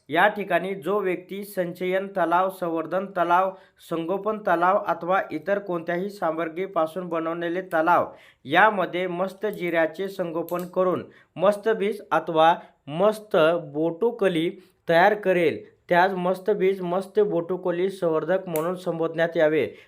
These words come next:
असं या ठिकाणी सांगण्यात आलं आहे. त्याच्यानंतर आहे मत्स्य व्यवस्थापन, मासळी पकडणे अथवा संवर्धनद्वारे प्राप्त मासळीचे वर्गीकरण,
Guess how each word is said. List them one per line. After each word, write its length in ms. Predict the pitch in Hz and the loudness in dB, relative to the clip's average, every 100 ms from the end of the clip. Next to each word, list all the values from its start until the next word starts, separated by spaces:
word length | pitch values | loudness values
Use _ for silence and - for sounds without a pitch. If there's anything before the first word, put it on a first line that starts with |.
| - | -6
असं 280 | 139 - 208 | -4 2 4
या 220 | 180 180 | 4 4
ठिकाणी 480 | 180 180 165 165 196 | 2 -2 0 0 -2
सांगण्यात 580 | 196 185 165 160 160 156 | -2 0 2 2 0 0
आलं 160 | 156 | 2
आहे. 340 | 156 156 139 101 - _ - | 2 2 -2 -4 -10 _ -4
त्याच्यानंतर 680 | 160 160 220 214 190 180 185 | 0 2 2 2 0 0 4
आहे 320 | 180 180 196 | 4 4 -2
मत्स्य 420 | 180 180 196 208 | -2 -4 -4 -4
व्यवस्थापन, 760 | 190 175 160 156 170 160 156 101 - - _ - | -2 0 0 0 -2 0 0 -2 -6 -20 _ -8
मासळी 500 | 156 165 170 202 226 | 4 4 4 0 -2
पकडणे 800 | 214 196 185 175 175 156 175 - _ - | 0 0 0 0 0 0 -2 -10 _ 2
अथवा 420 | 180 190 170 165 | 2 4 4 4
संवर्धनद्वारे 1000 | 180 - 190 202 185 220 220 185 160 165 | 4 -2 2 2 4 2 2 4 4 4
प्राप्त 420 | 165 185 185 185 | -2 2 2 2
मासळीचे 600 | 214 180 160 180 175 170 | -2 2 0 0 -6 -2
वर्गीकरण, 720 | 196 170 156 160 160 156 131 | -2 0 -2 -2 -2 0 0